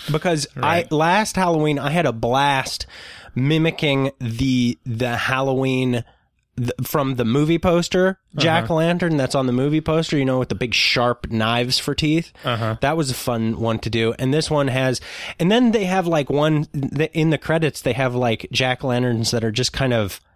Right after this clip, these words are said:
Speaker 1: they're, there's something, like, very child, like, a child cut this, but also, like, a little off and
Speaker 2: Uh-huh.
Speaker 1: sinister, which is great for pumpkins.
Speaker 2: Yeah.
Speaker 1: Yeah, yeah.
Speaker 2: Um,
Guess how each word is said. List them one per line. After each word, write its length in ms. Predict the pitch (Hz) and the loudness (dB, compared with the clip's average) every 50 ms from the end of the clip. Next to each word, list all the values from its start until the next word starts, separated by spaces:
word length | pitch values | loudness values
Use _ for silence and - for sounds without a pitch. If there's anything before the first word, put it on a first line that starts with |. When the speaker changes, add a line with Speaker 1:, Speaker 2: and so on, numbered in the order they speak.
| _ _ _ _ _ _ _ - | _ _ _ _ _ _ _ -6
Speaker 1:
they're, 280 | 131 127 151 156 - - - _ _ _ _ _ _ _ _ - | -2 -2 -2 -2 -4 -8 -18 _ _ _ _ _ _ _ _ -4
there's 220 | 151 175 185 175 - | -2 0 0 0 2
something, 400 | - 240 247 226 254 220 196 170 - - - - - _ _ | 0 0 2 2 2 2 2 0 -2 -8 -20 -20 -20 _ _
like, 240 | 143 139 135 123 - - - | -2 0 0 0 -2 -4 -2
very 240 | 135 175 190 175 160 | 0 2 2 2 2
child, 480 | - - 160 143 143 151 160 160 - | 0 2 2 2 2 2 0 0 2
like, 180 | 139 135 131 139 | 0 0 0 0
a 80 | 131 | -2
child 400 | 123 - - 139 127 139 160 160 | -2 0 2 2 2 2 2 0
cut 180 | - 165 160 - | -2 -4 -4 -2
this, 140 | - 170 - | -2 -2 -2
but 160 | - - 135 | 0 0 0
also, 320 | 139 143 151 - - 170 | 2 2 0 0 0 0
like, 340 | 151 135 131 120 110 - - - | 0 2 0 -2 -2 -6 -10 -6
a 60 | - 135 | -2 -2
little 360 | 151 185 226 262 285 233 160 | 0 0 2 2 2 2 2
off 460 | 143 147 170 196 220 208 - - - _ _ _ - | 2 4 4 4 2 0 -4 -12 -18 _ _ _ -6
and 120 | 147 127 | -4 -2
Speaker 2:
Uh-huh. 80 | - - | 0 0
Speaker 1:
sinister, 400 | 156 156 160 - - 185 185 185 | 0 0 0 0 0 0 0 0
which 180 | - 165 139 | 0 -2 -2
is 100 | 127 113 | -2 0
great 220 | - 120 110 110 107 | 0 0 0 0 0
for 220 | - 120 107 - _ _ _ | -2 -4 -4 -4 _ _ _
pumpkins. 480 | - 113 98 - 117 107 101 - - - _ | -4 -4 -2 -2 -4 -6 -6 -10 -18 -10 _
Speaker 2:
Yeah. 200 | 127 101 104 107 - _ - | -4 -4 -4 -4 -8 _ -12
Speaker 1:
Yeah, 60 | 107 98 - - - - - - - - - - - - - - - - - - - - - - - - - _ _ _ _ _ - | -14 -12 -12 -16 -18 -16 -16 -16 -18 -18 -18 -18 -20 -20 -20 -20 -20 -20 -20 -20 -20 -20 -20 -20 -20 -20 -20 _ _ _ _ _ -4
yeah. 360 | 143 139 135 135 139 135 135 | -2 0 0 2 2 2 0
Speaker 2:
Um, 240 | 131 131 127 123 | 0 0 -2 -4